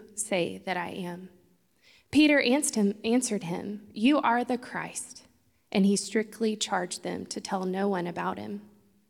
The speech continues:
And he began to teach them that the Son of Man must suffer many things and be rejected by the elders and the chief priests and the scribes and be killed, and after three days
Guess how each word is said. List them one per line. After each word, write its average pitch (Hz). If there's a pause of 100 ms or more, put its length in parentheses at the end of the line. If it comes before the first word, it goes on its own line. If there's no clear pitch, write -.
(500)
And 311
he 320
began 311
to 370
teach -
them 202
that 240
the 233
Son 262
of 262
Man 190
must 202
suffer 214
many 208
things 175
and 208
be 202
rejected 214
by 185
the 185
elders 185
and 196
the 190
chief 202
priests - (480)
and 247
the 240
scribes 233
and 233
be 233
killed, 233
and 214
after 214
three 254
days 190